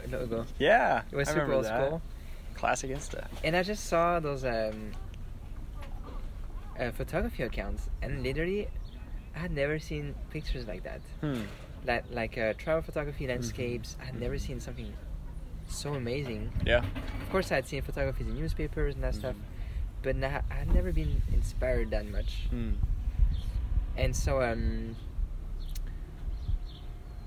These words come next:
Speaker 1: I just started, uh, taking pictures of my phone 'cause I thought, "Well, if they do it, I can, I wanna do it."
Speaker 2: Yeah.
Speaker 1: So I,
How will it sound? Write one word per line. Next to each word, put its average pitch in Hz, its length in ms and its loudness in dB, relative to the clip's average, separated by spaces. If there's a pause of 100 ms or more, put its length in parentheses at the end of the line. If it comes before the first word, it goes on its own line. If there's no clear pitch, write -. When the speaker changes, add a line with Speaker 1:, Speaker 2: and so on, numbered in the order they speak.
(160)
Speaker 1:
I 131 80 0
just 139 200 -4
started, 160 420 4
uh, 117 460 4 (300)
taking 156 200 0
pictures 160 240 -2
of 143 60 -4
my 135 120 0
phone 185 280 -4
'cause 131 140 -4
I 127 60 0
thought, 123 260 -4
"Well, 139 220 -2 (960)
if - 100 -10
they 127 120 0
do 123 120 -2
it, 117 120 -2
I 113 80 -4
can, 147 180 -6
I - 120 -6
wanna 131 180 -4
do 101 100 -6
it." 110 140 -4 (140)
Speaker 2:
Yeah. 151 360 4 (260)
Speaker 1:
So - 180 -2
I, 139 160 6